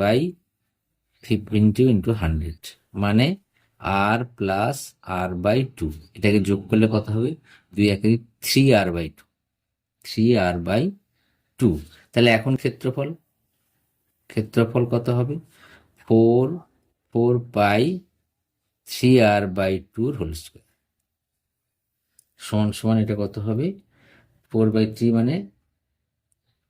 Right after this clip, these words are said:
তার মানে চার পাই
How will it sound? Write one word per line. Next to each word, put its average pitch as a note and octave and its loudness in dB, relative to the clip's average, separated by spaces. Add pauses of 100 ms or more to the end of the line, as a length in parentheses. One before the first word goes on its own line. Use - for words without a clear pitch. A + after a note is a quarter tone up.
(1160)
তার G#2 -2
মানে G2+ 0 (240)
চার G#2 2 (260)
পাই G#2 -2